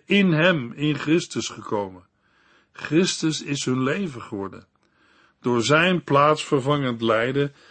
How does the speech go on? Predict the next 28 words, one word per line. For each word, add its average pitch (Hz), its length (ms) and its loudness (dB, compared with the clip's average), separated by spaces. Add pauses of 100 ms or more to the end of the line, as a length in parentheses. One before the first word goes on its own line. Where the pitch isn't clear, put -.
(140)
gaat 151 360 0
de 131 100 -2
straf 185 520 2
op 156 220 -2
de 139 100 2
zonde 180 460 4
aan 147 320 0
allen 196 480 4
die 156 320 -2
in 208 300 4
hem 143 300 2
zijn 120 500 0 (260)
voorbij. 175 720 -2 (840)
Met 151 200 0
het 180 160 2
sterven 202 600 0
van 160 220 -2
Christus - 720 -2 (360)
is 175 220 2
de 156 140 -2
straf 185 400 2
op 151 180 -2
de 143 80 2
zonde 151 400 4
betaald 139 720 0 (340)
en 160 160 0
ontvangen 147 540 2
gelovigen 196 880 2